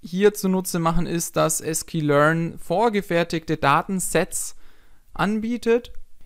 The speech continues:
denen man sich zum Training bedienen kann und um als Dozent gewisse Dinge zu zeigen, genau wie ich das hier auch tun werde. Wir bedienen uns hier einem vorgefertigten Datensatz über Brustkrebs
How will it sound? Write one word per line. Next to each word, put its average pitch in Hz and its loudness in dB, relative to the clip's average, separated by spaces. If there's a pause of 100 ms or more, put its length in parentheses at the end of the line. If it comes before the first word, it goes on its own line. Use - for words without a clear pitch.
(100)
denen 180 0
man 175 -2
sich 170 -4
zum 151 -2
Training 180 -2
bedienen 175 -2
kann 170 -2
und 151 -2
um 147 -4 (320)
als - -6
Dozent 147 -2
gewisse 135 -4
Dinge 202 -4
zu - -10
zeigen, 151 -2
genau 127 -4
wie 131 -6
ich - -12
das 139 -6
hier - -4
auch 156 -2
tun 151 -2
werde. 139 0
Wir 131 -4
bedienen 139 -4
uns 147 -2
hier 151 -2
einem 135 -4
vorgefertigten 135 -4
Datensatz 131 -4
über 117 -6
Brustkrebs - -2